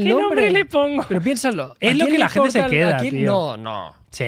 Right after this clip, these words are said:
Speaker 2: Todo lo contrario.
Speaker 1: Sí.
Speaker 2: ¿Tú crees que a la gente le importa que este es el teclado Cycle N B Founders Edition? Ese es el teclado
Speaker 1: N B,
Speaker 2: de Nate.
Speaker 1: es Cycle Nate.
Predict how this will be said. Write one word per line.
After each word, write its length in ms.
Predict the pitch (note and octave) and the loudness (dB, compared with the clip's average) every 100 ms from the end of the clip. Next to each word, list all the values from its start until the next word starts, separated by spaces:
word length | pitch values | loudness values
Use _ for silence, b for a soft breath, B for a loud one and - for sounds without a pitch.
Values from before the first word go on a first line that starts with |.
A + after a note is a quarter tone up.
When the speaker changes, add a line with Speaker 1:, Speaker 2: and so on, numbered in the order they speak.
| B2 | 0
Speaker 2:
Todo 80 | A#2+ | 0
lo 100 | A#3+ | 0
contrario. 460 | A3 D3+ C#3 B2 A#2+ | -2 -4 -4 -4 -4
Speaker 1:
Sí. 360 | B2 B2 A#2+ A2+ | 0 0 0 -2
Speaker 2:
¿Tú 60 | |
crees 100 | C4+ | -2
que 80 | C#4+ | 0
a 20 | |
la 80 | B3 | -2
gente 240 | G3+ G3+ | -2 -4
le 80 | G3 | -6
importa 380 | E3+ F3+ D#3+ E3 | -4 -6 -6 -4
que 80 | D#3+ | -4
este 160 | C#3 D#3+ | -4 -6
es 120 | C#3+ | -6
el 120 | D#3 | -6
teclado 580 | D#3 D3 D#3+ D#3 D3 C#3+ b b b _ _ | -6 -4 -4 -2 -4 -8 b b b _ _
Cycle 580 | - G3+ F3 D#3 D#3+ D3+ _ _ | -4 0 0 0 -2 -4 _ _
N 220 | F#3+ F#3 D#3+ | -2 0 2
B 300 | E3 E3 - | 0 0 -8
Founders 420 | - G3 F#3 E3 D3+ | -6 -4 0 -2 0
Edition? 480 | D#3+ E3+ A#3 B3+ - _ | -2 0 0 -2 -8 _
Ese 200 | - G3+ A#3 | -8 -4 -2
es 60 | |
el 100 | G#3+ | -2
teclado 320 | F3+ F3 G3 | 0 2 4
Speaker 1:
N 100 | A#3 | 4
B, 120 | C4 E3+ | 2 0
Speaker 2:
de 140 | D3 | -2
Nate. 180 | B2+ G#3 | -2 -2
Speaker 1:
es 180 | A#3 - - | -2 -12 -6
Cycle 380 | - G#3 A3+ D3+ | -4 -2 0 0
Nate. 300 | G3+ D#3 | 0 -2